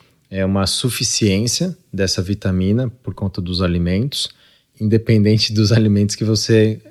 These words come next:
coma, né? Mas, e vale ressaltar aqui também que os principais alimentos que contêm ácido fólico, o topo da lista é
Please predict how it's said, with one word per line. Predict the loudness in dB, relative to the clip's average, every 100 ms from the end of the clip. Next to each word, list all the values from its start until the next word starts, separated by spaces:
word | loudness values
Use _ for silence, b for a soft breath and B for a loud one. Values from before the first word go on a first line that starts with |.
| -20
coma, | -2 0 0 -4 -6
né? | -2 -2
Mas, | -2 -2 -2 -4 -8 -12 b b b b -10
e |
vale | 2 4 6
ressaltar | 6 4 2 2 0
aqui | -2 -4 -6
também | -4 2 2 2 0
que | 0 0 0 b b b
os | -8 -6
principais | -4 -2 -2 0 2
alimentos | 2 2 2 0
que | -4
contêm | -6 -4 -2 0 -2
ácido | -2 -6
fólico, | -4 4 4 4 0 -6 -14 _
o | -6 -6
topo | -6 _ 0 0 2
da | 4
lista | 6 4 2 0 0 0
é | 0 0